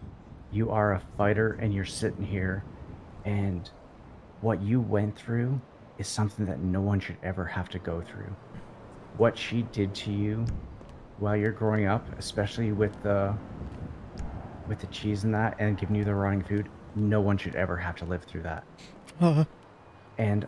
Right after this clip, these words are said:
Speaker 1: I know that you definitely have a lot of difficulties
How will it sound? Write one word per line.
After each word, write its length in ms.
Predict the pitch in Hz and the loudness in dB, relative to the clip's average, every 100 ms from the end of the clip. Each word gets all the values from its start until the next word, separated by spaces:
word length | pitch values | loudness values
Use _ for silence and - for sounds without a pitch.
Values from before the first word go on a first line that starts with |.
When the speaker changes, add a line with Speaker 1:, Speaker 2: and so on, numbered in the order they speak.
| - | 0
Speaker 1:
I 140 | 104 | 2
know 300 | 104 98 104 | 4 6 6
that 160 | 101 85 | 4 2
you 100 | 95 | 0
definitely 360 | 95 101 104 95 | 0 2 2 0
have 140 | 101 | 0
a 40 | 95 | 2
lot 220 | 98 92 | 2 0
of 100 | 90 | 0
difficulties 760 | 98 - - 92 95 92 90 | -2 -4 -8 -4 -2 -2 -4